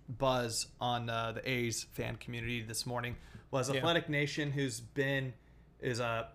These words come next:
Speaker 1: part of the S B Nation. They've been kind of the
Speaker 2: Alex
Speaker 1: A's
Speaker 2: Hall, shout out. Alex Hall is the, the managing editor and writer of
Speaker 1: Uh,
Speaker 2: that
Speaker 1: they've been
Speaker 2: website.
Speaker 1: the A's fan source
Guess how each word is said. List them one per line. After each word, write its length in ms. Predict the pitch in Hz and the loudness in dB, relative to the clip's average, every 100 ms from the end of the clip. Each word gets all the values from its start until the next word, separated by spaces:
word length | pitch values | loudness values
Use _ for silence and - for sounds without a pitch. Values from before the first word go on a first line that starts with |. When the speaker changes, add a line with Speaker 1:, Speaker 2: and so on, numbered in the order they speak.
| - - - | -16 -16 -14
Speaker 1:
part 180 | - 139 | 2 4
of 80 | 127 | 4
the 100 | - | 2
S 180 | 131 - | 0 0
B 180 | 139 123 | -2 0
Nation. 600 | 123 117 - 123 120 117 | -2 -2 -2 -2 -4 -4
They've 260 | 120 113 - | -2 -2 0
been 440 | 131 127 120 110 - - - - - - - | 0 0 -4 -8 -14 -18 -18 -20 -20 -18 -8
kind 240 | - 123 | 0 2
of 120 | 131 | 2
the 140 | 117 117 | 4 10
Speaker 2:
Alex 260 | 165 123 | 12 10
Speaker 1:
A's 60 | 127 | 12
Speaker 2:
Hall, 300 | 151 151 156 | 12 12 12
shout 360 | - 160 147 147 | 8 8 10 10
out. 220 | 147 143 | 8 8
Alex 280 | 143 143 - | 4 4 0
Hall 180 | 139 | 0
is 80 | 139 | 0
the, 120 | 135 127 - | -2 -4 -6
the 200 | 131 131 | -4 -4
managing 420 | 135 131 135 127 | -4 -6 -6 -4
editor 320 | 131 127 131 | -2 -2 -2
and 80 | 131 | -2
writer 220 | 131 131 131 | 0 0 2
of 40 | 123 | 2
Speaker 1:
Uh, 60 | 123 | 0
Speaker 2:
that 160 | - | 0
Speaker 1:
they've 260 | 156 139 - | 4 6 6
been 160 | 143 139 | 6 6
Speaker 2:
website. 40 | 131 - | 6 4
Speaker 1:
the 40 | |
A's 280 | 127 135 127 | 4 4 4
fan 320 | - 127 123 | 2 2 4
source 600 | - 131 120 113 - - | 4 4 4 4 2 -2